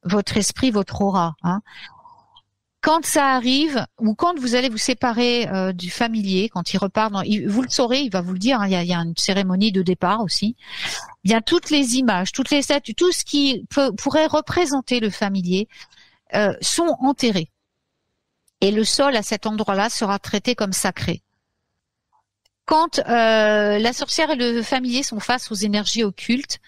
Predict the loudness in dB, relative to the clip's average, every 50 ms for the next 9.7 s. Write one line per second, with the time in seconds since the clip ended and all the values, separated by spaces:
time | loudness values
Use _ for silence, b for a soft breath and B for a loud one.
0 | b b b b b b b _ 0 2 2 4 4 2 2 2 2 2 2 2
1 | 0 -2 -2 -4 -6 -8 -10 -12 -18 -20 -20 _ _ _ _ _ _ 0 0 0
2 | 2 0 -2 -4 -2 0 0 2 2 2 2 0 -2 -2 -2 -2 -2 0 0 0
3 | 0 0 2 2 2 2 0 -2 -2 -2 -2 0 0 0 0 0 0 -2 -2 -2
4 | -2 -2 0 -2 -2 0 -2 -2 -4 -4 -2 -2 0 2 0 0 -2 -2 -2 -2
5 | -2 0 0 -2 -2 -2 -4 -6 -4 -2 0 0 0 -2 -2 -2 -2 -2 -2 -2
6 | -2 0 0 0 0 -2 -2 -2 0 0 2 2 2 2 0 0 0 0 0 0
7 | 0 0 0 -2 -2 -2 -2 -2 -4 -4 -6 -8 _ _ _ _ _ _ -18 -16
8 | B B B B B B _ 0 0 0 0 0 0 0 2 2 2 0 2 0
9 | 0 0 2 2 2 2 2 0 0 2 2 2 0